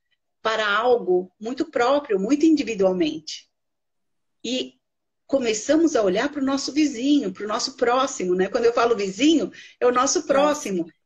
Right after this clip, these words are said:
Speaker 1: E quem é o nosso mais próximo? Talvez o marido, o namorado, um filho que veio depois.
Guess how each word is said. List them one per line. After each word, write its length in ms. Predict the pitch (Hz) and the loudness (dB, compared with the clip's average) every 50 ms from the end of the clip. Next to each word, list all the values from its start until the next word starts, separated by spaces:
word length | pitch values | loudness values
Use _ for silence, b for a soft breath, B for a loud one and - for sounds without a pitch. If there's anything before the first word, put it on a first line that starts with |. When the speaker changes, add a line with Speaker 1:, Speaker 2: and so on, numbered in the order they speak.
| _ - | _ -18
Speaker 1:
E 60 | 330 | -14
quem 320 | - - 494 480 440 349 254 | -10 -10 -8 -4 -2 0 2
é 80 | 240 | 2
o 100 | 226 226 | 2 2
nosso 340 | 220 214 214 220 214 - 233 226 | 2 2 0 0 0 -2 -2 -2
mais 240 | 214 208 214 - | -2 -2 -2 -4
próximo? 680 | - - 208 196 185 175 - 190 - - 196 180 165 170 B B B B B | -4 -4 -2 -2 -2 -2 -2 -6 -8 -8 -6 -8 -8 -8 B B B B B
Talvez 380 | - 220 196 190 220 220 214 | -2 -2 0 2 2 0 0
o 80 | 220 208 | -2 -2
marido, 880 | 202 185 180 175 202 220 240 277 294 269 - 196 190 175 165 165 165 _ _ _ _ - | 0 0 0 -2 -2 -2 0 0 0 0 -2 -2 -4 -4 -4 -6 -8 _ _ _ _ -6
o 60 | - | -4
namorado, 1000 | 196 190 185 196 190 180 175 175 185 196 240 254 240 214 185 175 175 170 165 160 _ _ _ - | -2 0 2 2 2 2 2 0 0 0 0 0 -2 -2 -2 -2 -2 -2 -2 -4 _ _ _ -4
um 160 | 185 180 185 | -4 -4 -4
filho 680 | 185 - - - 226 247 269 285 294 262 220 196 196 | -4 -8 -10 -4 -2 0 2 2 2 0 0 0 -2
que 140 | 196 - 190 | -2 -4 -2
veio 260 | 170 180 180 180 180 | 0 2 2 2 2
depois. 840 | 170 175 - - - 185 220 262 285 269 233 202 180 170 165 - - | 0 -4 -6 -4 -2 2 2 4 4 4 4 2 0 -2 -4 -10 -12